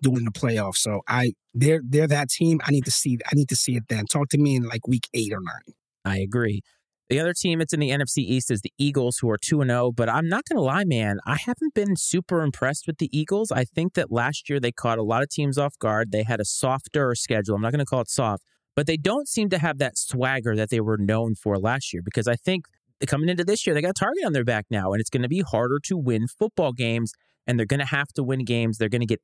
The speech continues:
Speaker 2: everybody's best shot. Coach said it about Notre Dame, but they do not and will not have the luxury of teams taking them for granted anymore. I think it's gonna be a fine season for them, but I think that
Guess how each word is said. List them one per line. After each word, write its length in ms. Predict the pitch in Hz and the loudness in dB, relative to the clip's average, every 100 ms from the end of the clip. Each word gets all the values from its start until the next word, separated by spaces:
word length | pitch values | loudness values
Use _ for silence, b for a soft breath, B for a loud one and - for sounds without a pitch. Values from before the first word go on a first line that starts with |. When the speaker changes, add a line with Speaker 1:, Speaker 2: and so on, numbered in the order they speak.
| _ | _
Speaker 2:
everybody's 560 | 131 139 147 131 123 113 | 0 2 0 2 0 0
best 240 | 110 110 | 0 0
shot. 260 | - 98 - | -2 -2 0
Coach 240 | 160 156 | -2 0
said 140 | 165 | -2
it 80 | 143 | 0
about 180 | 123 101 | 0 0
Notre 220 | 117 110 | 0 0
Dame, 220 | 104 104 | 0 -2
but 140 | 95 95 | -2 -2
they 120 | 101 | -2
do 200 | 101 117 | 0 0
not 280 | 139 127 - | 2 0 -2
and 200 | 107 98 | -4 0
will 160 | 147 175 | 0 0
not 220 | 147 131 | -2 0
have 180 | 127 120 | -4 -2
the 80 | |
luxury 500 | 120 120 117 113 110 | -2 -2 -2 -2 0
of 140 | 104 - | -2 -4
teams 300 | 131 120 - | -2 -2 -2
taking 400 | - 139 135 120 | -2 -2 0 0
them 120 | 120 | 0
for 140 | - 110 | -2 -2
granted 420 | 110 110 107 95 - | 0 0 -2 -4 -4
anymore. 540 | 175 160 120 113 107 - _ _ _ - | 0 2 2 2 0 -4 _ _ _ -4
I 60 | |
think 160 | 151 214 | -2 -2
it's 140 | 220 | -2
gonna 180 | - 175 | 0 0
be 140 | 156 143 | 0 0
a 40 | |
fine 280 | - 135 127 | 0 -2 0
season 380 | - 135 165 185 | -2 0 0 -2
for 140 | 190 | 0
them, 280 | 196 208 208 | 0 0 0
but 140 | 135 | 0
I 80 | 120 | 0
think 380 | 113 - 151 - | -2 -2 -4 0
that 200 | 135 | 0